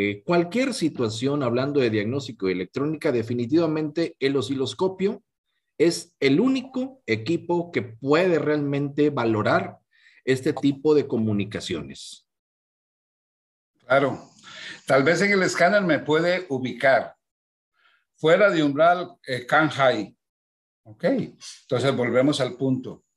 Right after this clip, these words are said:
Speaker 2: Cuando hay, ejemplo,
Speaker 1: Ok.
Speaker 2: problemas de, de generaciones, de tensiones, de, de fuentes, posiblemente algunos bits cambian su amplitud. En teoría se dice una cosa, en práctica es otra, eso referido al,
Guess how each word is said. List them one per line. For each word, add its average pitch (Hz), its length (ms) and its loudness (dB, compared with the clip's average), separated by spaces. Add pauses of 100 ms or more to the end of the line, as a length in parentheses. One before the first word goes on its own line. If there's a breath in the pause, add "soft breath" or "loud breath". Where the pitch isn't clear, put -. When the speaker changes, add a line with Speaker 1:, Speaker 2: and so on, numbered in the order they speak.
(720 soft breath)
Speaker 2:
Cuando 151 300 4
hay, 214 360 2
ejemplo, 135 600 2
Speaker 1:
Ok. - 160 -6
Speaker 2:
problemas 165 960 0
de, 127 580 -2
de 123 240 0
generaciones, 120 960 0
de 113 120 -6
tensiones, 120 800 0
de, 104 320 -4
de 104 300 0
fuentes, 139 880 2 (600 soft breath)
posiblemente 180 720 6
algunos 156 640 4
bits 165 320 2 (180)
cambian 165 460 0
su 113 140 -2
amplitud. 110 680 -2 (1500)
En 147 220 6
teoría 165 500 4
se 151 160 0
dice 156 240 0
una 165 200 0
cosa, 160 260 2
en 120 80 -4
práctica 139 440 -2
es 147 100 -4
otra, 151 340 -4
eso 131 180 -2
referido 120 480 -2
al, 131 160 2